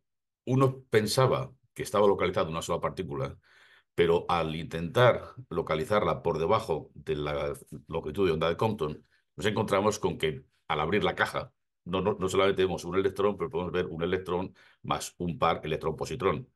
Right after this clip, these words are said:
o dos pares, o tres pares, dependiendo de cuál sea la pequeñez de la longitud a la que queremos localizar este objeto. ¿Cuál es la conclusión? Pues la conclusión es un poco deprimente, en cierto sentido, porque eso nos obliga a pensar que el número de partículas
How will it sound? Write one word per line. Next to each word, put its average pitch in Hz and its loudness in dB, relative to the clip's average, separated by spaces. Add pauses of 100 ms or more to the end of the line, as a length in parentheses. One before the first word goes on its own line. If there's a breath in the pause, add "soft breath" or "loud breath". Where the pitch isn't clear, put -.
(540)
o 73 -6
dos 87 0
pares, 69 0
o - -8
tres 92 -2
pares, 87 2
dependiendo 82 0
de 85 -2
cuál 90 4
sea 90 0 (220)
la 71 -6 (260)
pequeñez 82 -2
de 69 -4
la 73 0
longitud 82 -4
a 78 -6
la 78 -4
que 76 -4
queremos 78 -2
localizar 71 -2
este 71 -6
objeto. 71 -6 (1700)
¿Cuál 127 6
es 135 10
la 135 8
conclusión? 127 4 (280)
Pues 92 0
la 90 -2
conclusión 87 2
es 127 8
un 123 8
poco 120 6
deprimente, 95 4
en 85 2
cierto 101 0
sentido, 120 0 (300 soft breath)
porque 80 2
eso 127 2
nos 110 0
obliga 120 0
a 87 -2
pensar 90 -4
que 80 -4
el 76 -4
número 123 4
de - -2
partículas 76 -4